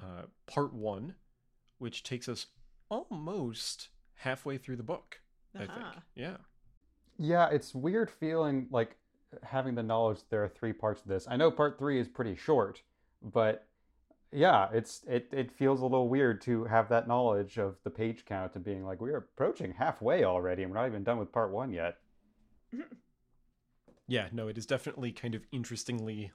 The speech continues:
Speaker 1: lopsided.
Speaker 2: <laughs> And it's strange just in terms of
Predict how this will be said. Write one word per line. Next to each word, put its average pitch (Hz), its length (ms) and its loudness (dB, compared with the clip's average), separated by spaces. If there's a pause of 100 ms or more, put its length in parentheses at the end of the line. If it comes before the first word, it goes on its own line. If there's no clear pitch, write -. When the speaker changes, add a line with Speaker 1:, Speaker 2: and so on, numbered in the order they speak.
Speaker 1:
lopsided. 104 920 -4
Speaker 2:
<laughs> - 60 -18 (1600)
And 330 120 -20
it's 302 140 -16
strange 180 400 -12
just 180 240 -14
in 170 80 -12
terms 165 360 -12
of 165 300 -12